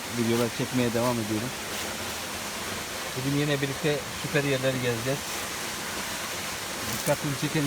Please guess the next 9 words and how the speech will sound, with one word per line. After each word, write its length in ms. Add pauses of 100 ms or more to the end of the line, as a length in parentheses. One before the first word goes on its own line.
yerlere 300
bakacağız. 380 (2500)
Hemen 200 (100)
şurada 300
sağ 200
tarafta 340 (100)
kayanın 320
üstünde 260
değişik 320